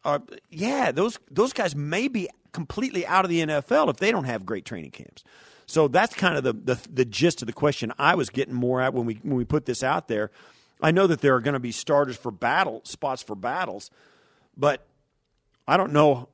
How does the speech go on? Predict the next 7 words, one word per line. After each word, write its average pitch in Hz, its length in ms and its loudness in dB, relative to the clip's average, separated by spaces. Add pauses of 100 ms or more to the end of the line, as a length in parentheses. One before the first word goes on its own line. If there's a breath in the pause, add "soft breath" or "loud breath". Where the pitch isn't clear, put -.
Somebody's 165 480 0
gonna 127 140 2
have 120 200 -2
to, 107 120 -6 (140)
if, 131 120 -2 (1200)
if 131 160 0
it's 101 180 -8